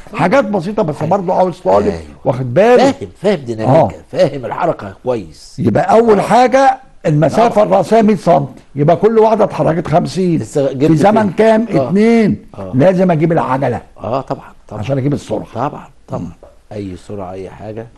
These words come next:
Speaker 2: عين
Speaker 1: العجلة
Speaker 2: ابتدى
Speaker 1: الأول.
Speaker 2: من السكون،
Speaker 1: أو
Speaker 2: جيم
Speaker 1: زمن.
Speaker 2: بخمسة وعشرين، نون باتنين، يبقى خمسين سنتيمتر على الثانية.
Speaker 1: آه.
Speaker 2: أهو.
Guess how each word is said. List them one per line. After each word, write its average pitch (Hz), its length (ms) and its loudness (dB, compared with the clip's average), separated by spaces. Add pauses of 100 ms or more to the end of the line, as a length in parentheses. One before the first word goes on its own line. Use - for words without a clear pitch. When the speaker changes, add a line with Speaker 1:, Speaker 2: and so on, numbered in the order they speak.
Speaker 2:
عين 196 460 2
Speaker 1:
العجلة - 300 -6
Speaker 2:
ابتدى - 200 -2
Speaker 1:
الأول. 143 160 2
Speaker 2:
من 127 60 2
السكون، 190 580 0 (200)
Speaker 1:
أو - 140 -20
Speaker 2:
جيم 127 180 2
Speaker 1:
زمن. 131 100 0
Speaker 2:
بخمسة 123 460 -2
وعشرين، 165 560 -2 (340)
نون 151 240 2
باتنين، 147 580 0 (280)
يبقى 151 220 0
خمسين 139 640 -2 (260)
سنتيمتر 120 880 -2
على - 80 -8
الثانية. - 340 -12 (260)
Speaker 1:
آه. - 40 -20 (1000)
Speaker 2:
أهو. 80 180 -10